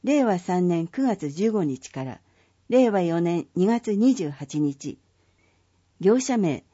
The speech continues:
株式会社東日コンサルタント、茨城事務所。新栗、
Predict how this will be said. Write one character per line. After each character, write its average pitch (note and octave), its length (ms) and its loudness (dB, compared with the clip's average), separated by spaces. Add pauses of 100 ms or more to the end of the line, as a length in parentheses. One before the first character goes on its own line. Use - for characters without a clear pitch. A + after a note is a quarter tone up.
(320)
株 G#3+ 220 -2
式 C4 280 -6
会 A#3 160 0
社 - 280 -8 (120)
東 B3+ 220 2
日 B3+ 320 0
コ - 220 -2
ン A3 40 0
サ G#3+ 140 -4
ル F#3+ 140 -8
タ - 160 -8
ン - 60 -10
ト、 - 220 -14 (440)
茨 B3 320 0
城 - 80 -12
事 G#3 80 -8
務 F3+ 220 -2
所。 - 200 -10 (1500)
新 B3 220 2
栗、 F#3 380 -4